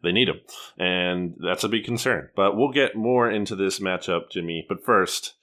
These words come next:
I wanna tell you, just sit right there, Jimmy. Take a seat, and I'll, let me tell you about Righteous Felon Craft Jerky. You know, the, the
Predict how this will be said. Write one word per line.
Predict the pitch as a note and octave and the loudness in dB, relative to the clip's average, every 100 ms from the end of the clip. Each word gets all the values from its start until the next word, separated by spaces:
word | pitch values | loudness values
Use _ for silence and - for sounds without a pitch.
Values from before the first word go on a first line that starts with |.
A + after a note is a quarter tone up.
| - - - | -20 -12 -2
I | |
wanna | G#2 F#2+ | 0 0
tell | - G#2 F#2 | 0 0 0
you, | E2 E2+ | 0 0
just | C3+ - | 2 4
sit | D#3 | 4
right | C#3+ - | 4 2
there, | G#2 D#2 | 2 0
Jimmy. | F2 E2 F2 - | -2 -4 -6 -4
Take | C#3 | -4
a | B2+ | -2
seat, | - A2 G2+ _ _ _ - | -2 -2 -4 _ _ _ -6
and | F2+ | -2
I'll, | F#2+ G2+ | 0 0
let | A2+ D3+ | -2 0
me | B2+ | 2
tell | A2+ | 2
you | G2 | 2
about | F2+ F2 E2 | 2 0 2
Righteous | A2+ G#2+ F#2+ | 0 0 -4
Felon | G#2 E2+ E2+ | -2 -2 -2
Craft | - F2 E2 | -2 -2 -2
Jerky. | F#2+ F2 E2 D2+ _ _ | -4 -4 -6 -10 _ _
You | F2+ | -6
know, | F2 F2 | -4 -4
the, | G2 G2 | -6 -4
the | A#2 | -4